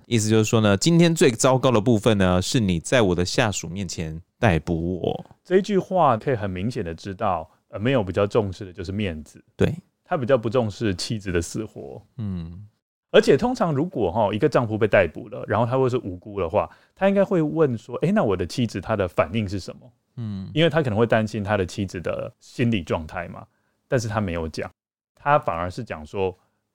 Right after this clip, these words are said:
Speaker 2: ，“你们在我的下属面前逮捕我，让我丢尽了面子。”
Speaker 1: 嗯。
Speaker 2: 对，他比较在意的是这一点。
Speaker 1: It's all about me。
Speaker 2: 刚刚是讯问 Amel 嘛？
Speaker 1: 对。
Speaker 2: 那现在就要进行实际的搜查了。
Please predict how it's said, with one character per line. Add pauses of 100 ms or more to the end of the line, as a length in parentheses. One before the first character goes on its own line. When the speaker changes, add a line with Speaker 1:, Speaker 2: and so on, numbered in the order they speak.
(100)
Speaker 2:
，“你
们
在
我
的
下
属
面
前
逮
捕
我，
让
我
丢
尽
了
面
子。”
Speaker 1:
嗯。
Speaker 2:
对，
他
比
较
在
意
的
是
这
一
点。 (220)
Speaker 1:
It's
all
about
me。 (420)
Speaker 2:
刚
刚
是
讯
问
Amel
嘛？
Speaker 1:
对。
Speaker 2:
那
现
在
就
要
进
行
实
际
的
搜
查
了。